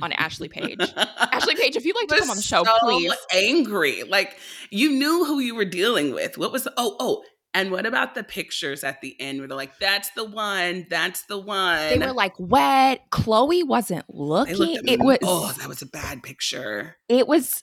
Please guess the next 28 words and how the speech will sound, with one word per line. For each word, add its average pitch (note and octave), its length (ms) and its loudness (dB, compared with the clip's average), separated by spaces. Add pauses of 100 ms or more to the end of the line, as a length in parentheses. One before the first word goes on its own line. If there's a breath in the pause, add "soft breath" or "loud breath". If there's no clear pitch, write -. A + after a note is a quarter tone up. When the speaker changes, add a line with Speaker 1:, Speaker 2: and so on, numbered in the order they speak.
(140)
Speaker 1:
I A#3 80 4
felt A3 300 2
for G3 100 0
her E3+ 100 4
because E3+ 240 -2
I F3+ 40 -2
was E3+ 100 -6
like, D#3+ 100 -12
"Khloé, F#3 400 -6
this B3 240 -6
is A#3 80 -6
not F#3+ 240 -4
your E3 560 -4 (300)
best F#3+ 360 -2
angle." F3 320 -8
And D#4 140 0
that's - 380 -6 (1080)
the C4+ 180 4
stress B3 560 0
alone E3+ 340 -4
from F3+ 160 -8
just F3 220 -8
watching D#3+ 340 -8
them G3+ 160 -6
run E3+ 220 -8
around E3 300 -6
for, E3 260 -10
what, A#3+ 180 -2